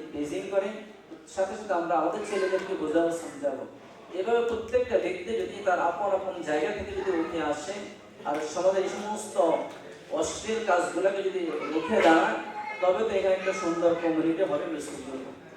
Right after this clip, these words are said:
এটা জন্য সর্বোপরি কথা হলো, বিশুদ্ধকে আমাদের সবাইকে মসজিদের সাথে সম্পৃক্ত থাকতে হবে,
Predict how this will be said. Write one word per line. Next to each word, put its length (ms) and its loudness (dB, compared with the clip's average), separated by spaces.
এটা 180 4
জন্য 220 -2
সর্বোপরি 360 -2
কথা 200 -2
হলো, 120 0
বিশুদ্ধকে 420 -4
আমাদের 320 0
সবাইকে 600 0
মসজিদের 360 -4
সাথে 180 -8
সম্পৃক্ত 540 -10
থাকতে 240 -12
হবে, 240 -6